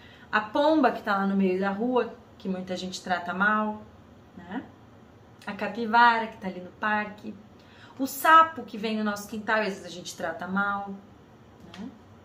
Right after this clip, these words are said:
A lagartixa, a cobra, quem mais? As tartarugas, os peixes, são todos racionais.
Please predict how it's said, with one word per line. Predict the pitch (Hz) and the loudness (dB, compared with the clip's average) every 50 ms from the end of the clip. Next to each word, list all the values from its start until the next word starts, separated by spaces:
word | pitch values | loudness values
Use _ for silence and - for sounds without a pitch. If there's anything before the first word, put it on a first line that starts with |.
| - - - - - - - - - - - - - - - - - - - - - | -20 -20 -20 -20 -20 -20 -20 -20 -20 -20 -20 -20 -20 -20 -20 -20 -20 -20 -20 -6 -2
A | 208 | 2
lagartixa, | 220 220 226 220 233 233 233 - - - 277 277 277 262 - - 190 | 2 4 4 2 2 0 -2 -4 -4 -4 -2 -2 -2 -2 -4 -6 -8
a | - | -8
cobra, | - - - 226 233 233 233 220 208 214 214 220 214 - - - - - - - - - - - - - - - - - - - - - - - - - - - | -8 -6 -4 -2 -2 -2 -2 -2 -4 -6 -6 -8 -10 -14 -20 -20 -20 -20 -20 -20 -20 -20 -20 -20 -20 -20 -20 -20 -20 -20 -20 -20 -20 -20 -20 -20 -20 -20 -20 -14
quem | - 220 220 | -10 -6 -4
mais? | 214 185 - - - - - - - - - - - - - - - - - - - - - - | -4 -4 -6 -6 -10 -16 -20 -20 -20 -20 -20 -20 -20 -20 -20 -20 -20 -20 -20 -20 -20 -20 -14 -6
As | - 190 190 - | -4 -4 -4 -2
tartarugas, | - 190 185 185 - 202 202 254 277 285 262 226 247 247 247 - - - - - | -2 -4 -4 -4 -6 -6 -2 -2 -2 -2 -2 -2 -4 -4 -4 -6 -12 -20 -16 -12
os | - 208 196 - - - - - - | -10 -10 -8 -8 -12 -14 -16 -8 -4
peixes, | 226 220 220 226 226 226 220 - - - - - - - - - - - - - - - - - - - - - | 0 0 0 0 0 -2 -4 -6 -8 -8 -8 -10 -12 -14 -16 -18 -20 -20 -20 -20 -20 -20 -20 -20 -20 -20 -20 -14
são | - 190 190 | -12 -10 -10
todos | 196 196 190 196 - | -8 -8 -8 -8 -8
racionais. | 208 - - - 349 370 359 - - | -10 -8 -6 -6 -6 -6 -6 -8 -12